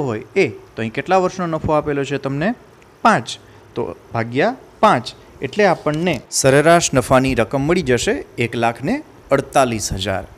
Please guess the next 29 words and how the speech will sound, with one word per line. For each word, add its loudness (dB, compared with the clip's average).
હવે -2
ત્યારબાદ 4
આપણને -2
રકમમાં -2
કહ્યું 4
હતું -6
કે -2
ચાર 4
વર્ષની 0
ખરીદીના 0
આધારે, -4
જે -2
ખરીદીની 0
આગળ 0
જે 2
વર્ષ 0
આપેલા 4
હોય, 0
હવે 2
એ 2
અહીં 0
ધ્યાનમાં 0
લેવાના -2
છે -8
કે -14
કેટલા 2
વર્ષની -4
ખરીદીના 0
આધારે 2